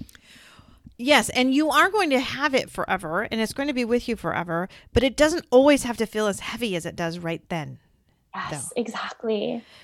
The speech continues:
Speaker 1: So,
Speaker 2: Yeah.
Speaker 1: yeah, I, I do wanna mention that. I mean, I feel like initially the grief is like a gigantic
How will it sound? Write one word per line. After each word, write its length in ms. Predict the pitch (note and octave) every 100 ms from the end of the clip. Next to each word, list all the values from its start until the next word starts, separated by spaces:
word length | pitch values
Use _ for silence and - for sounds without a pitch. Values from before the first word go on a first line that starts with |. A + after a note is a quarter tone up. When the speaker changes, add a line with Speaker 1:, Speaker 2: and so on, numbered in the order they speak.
| -
Speaker 1:
So, 380 | - B3+ A3 G#3
Speaker 2:
Yeah. 380 | A#3 A3+ G#3 - -
Speaker 1:
yeah, 340 | - G3+ D#3 C#3 - G#3+
I, 220 | A#3 G#3 -
I 100 | A#3+
do 220 | A#3 D#4+
wanna 360 | D4 C4 A#3+ F#3+ - -
mention 460 | E3 A#3+ A#3 A3
that. 260 | G#3+ G3+ F#3
I 80 | F3+
mean, 160 | G3+ G3+
I 100 | G#3+
feel 380 | - C#4 D4 C4+
like 400 | A#3 A3 G#3+ - -
initially 840 | G3 G#3 B3+ D4+ - A#3 G#3+ G3+
the 160 | F#3 F#3+
grief 800 | E3+ F3+ F#3 A3 A#3+ - - - _ - _ _ _
is 180 | A#3 G#3
like 440 | G#3 G3+ G#3 G3+ - -
a 80 | F3+
gigantic 1400 | - - - G3+ F#3+ D#3+ - - A3+ C4 C#4 C4 -